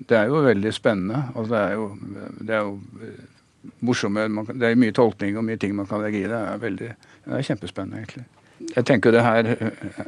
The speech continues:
handler jo om å eie båten, sånn som jeg ser det, og det er jo sånn veldig bra, eh, at, eh, det å eie båten er på f-,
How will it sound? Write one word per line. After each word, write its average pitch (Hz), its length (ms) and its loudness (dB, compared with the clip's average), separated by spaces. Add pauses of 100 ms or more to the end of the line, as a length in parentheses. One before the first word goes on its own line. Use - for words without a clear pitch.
(180)
handler 104 260 4
jo 110 60 4
om 120 80 6
å 117 80 4
eie 104 240 4
båten, 110 340 4
sånn - 320 2
som 123 140 4
jeg 98 100 2
ser 131 260 6
det, 139 100 4
og 123 80 2
det 113 100 6
er 117 100 4
jo 107 120 0
sånn 98 200 2 (720)
veldig 113 260 6
bra, 113 180 4 (260)
eh, 95 1040 -8
at, 113 200 0
eh, 107 440 2
det 107 160 4
å 117 80 2
eie 104 180 4
båten 107 380 0
er 98 80 0
på 107 160 -4
f-, - 240 -16